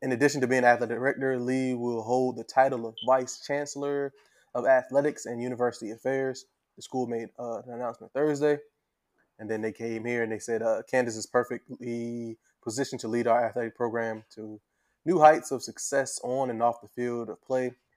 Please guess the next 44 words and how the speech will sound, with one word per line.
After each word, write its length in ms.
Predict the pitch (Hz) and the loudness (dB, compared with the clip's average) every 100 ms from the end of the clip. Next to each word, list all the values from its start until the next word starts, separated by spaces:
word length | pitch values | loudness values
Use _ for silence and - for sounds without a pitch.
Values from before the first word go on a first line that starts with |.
| _ _ - | _ _ -2
She 100 | 131 | 2
has 140 | 117 | 2
the 40 | 110 | 4
drive, 640 | 123 127 127 127 123 117 | 8 10 10 8 4 0
crea-, 260 | 131 127 117 - | 0 0 -2 -6
creativity, 760 | 123 117 - 120 120 117 117 | -2 -2 -2 -4 -2 -2 -2
and 160 | 110 - | -4 -4
perseverance 580 | 120 113 117 120 113 - | -4 -4 -4 -4 -4 -8
to 100 | 104 | -6
help 240 | 117 113 | -6 -6
elevate 400 | 117 120 113 117 | -6 -6 -6 -6
our 160 | 113 107 | -6 -8
student 300 | - 120 113 | -8 -8 -4
athletes 480 | 113 - 117 113 - 117 | -6 -6 -12 -12 -14 -16
and 160 | 113 | -16
the 100 | 104 | -14
entire 460 | 110 - 117 117 104 | -16 -6 -2 -2 -2
Vanderbilt 520 | 104 117 110 117 - - | -8 -10 -10 -14 -12 -14
athletic 300 | 120 120 - | -14 -14 -12
program." 440 | - 117 92 71 - _ _ _ _ _ _ _ _ _ _ _ _ _ - | -10 -10 -10 -14 -16 _ _ _ _ _ _ _ _ _ _ _ _ _ -10
And 140 | 113 | -6
then 140 | 107 101 | -6 0
down 380 | 113 110 110 110 | 2 2 0 -2
further, 360 | 127 127 117 | 0 2 2
it 80 | 110 | 0
says, 280 | 120 107 104 | 0 0 0
Lee 160 | 123 | 0
was 120 | 127 110 | 0 -2
the 60 | |
captain 360 | - 131 123 117 | 4 4 4 -4
of 100 | 104 | 0
Vanderbilt's 480 | 127 123 117 120 117 | 0 0 -2 -6 -4
women's 300 | 135 147 117 | -2 -2 4
basketball 420 | 143 160 131 113 | 6 6 4 -2
team, 280 | 104 123 113 | -2 -6 -4
graduated 420 | 110 120 113 113 110 | 0 0 2 -2 -4
in 40 | |
two 140 | - 117 | -8 -6
thousand. 540 | 135 135 135 131 127 _ _ _ _ _ _ _ | 4 4 4 0 -8 _ _ _ _ _ _ _
She 120 | - 131 | -6 -4
became 400 | - 127 117 110 | 2 2 2 2
just 240 | 131 - | 0 0
the 60 | 117 | -6
fifth 360 | - 151 147 | 0 0 0